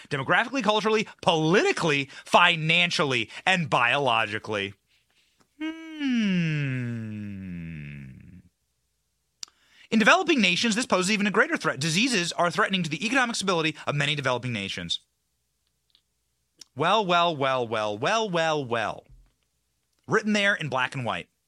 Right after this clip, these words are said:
This is what Hunter Biden's firm was investing in. So yes, when you see Elon Musk like a tweet about Hunter Biden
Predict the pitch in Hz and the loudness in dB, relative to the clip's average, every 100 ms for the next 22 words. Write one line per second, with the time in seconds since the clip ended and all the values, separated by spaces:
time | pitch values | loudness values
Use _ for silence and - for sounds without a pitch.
0 | _ _ _ _ - 165 220 262 214 202 | _ _ _ _ -4 -2 0 0 0 0
1 | 208 190 190 185 165 147 143 135 123 113 | 0 0 0 0 -2 -2 -2 -2 -4 -4
2 | 95 80 - _ _ _ _ _ _ _ | -8 -12 -18 _ _ _ _ _ _ _
3 | _ _ _ _ _ - 240 240 226 120 | _ _ _ _ _ -2 0 2 2 0
4 | - 147 165 240 285 294 302 277 175 160 | -4 -4 -2 -2 -2 0 2 2 2 0
5 | - 135 151 180 - 247 165 - _ _ | -2 -2 -2 -2 -4 -4 -4 -6 _ _
6 | _ 175 143 180 220 294 240 175 101 | _ -2 0 -2 -2 0 2 2 -2